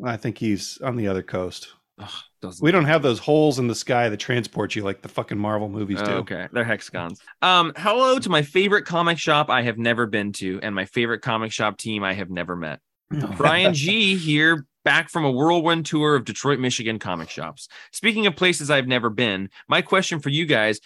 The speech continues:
Speaker 2: is, what is the one fictional comic city you guys would want to visit? And what is the city you would be too scared to visit?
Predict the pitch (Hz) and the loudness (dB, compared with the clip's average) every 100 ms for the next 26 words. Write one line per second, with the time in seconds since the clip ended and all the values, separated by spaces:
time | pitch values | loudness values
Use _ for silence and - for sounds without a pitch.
0 | - 131 135 175 190 190 135 147 151 180 | -8 -4 0 0 2 0 2 0 0 -2
1 | 175 180 175 147 143 143 - 127 123 123 | -2 -2 -4 -2 -2 -2 -4 -2 0 2
2 | 117 113 113 104 107 104 117 104 104 90 | 2 2 0 -4 -2 -2 -4 -2 -2 -4
3 | - 143 160 135 110 107 127 135 170 156 | -4 0 2 2 0 -4 0 0 0 -2
4 | 156 156 151 156 143 127 123 120 107 113 | -6 -2 -2 -2 -2 -2 0 -2 -4 -6
5 | 110 - 131 123 - - 107 104 95 87 | -6 -4 0 0 -2 -2 0 0 -4 -10
6 | 82 - | -10 -12